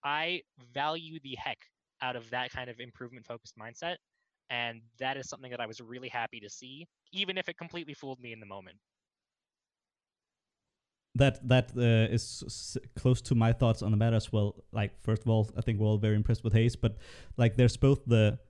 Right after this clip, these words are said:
Speaker 2: uh, potential for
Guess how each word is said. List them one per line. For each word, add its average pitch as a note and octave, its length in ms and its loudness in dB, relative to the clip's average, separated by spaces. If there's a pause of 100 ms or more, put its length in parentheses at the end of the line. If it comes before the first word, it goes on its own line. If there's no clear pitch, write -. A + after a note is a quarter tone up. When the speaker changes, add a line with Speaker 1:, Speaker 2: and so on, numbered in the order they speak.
(540)
Speaker 2:
uh, G#2+ 360 6 (200)
potential C#3+ 680 4
for G#2 480 2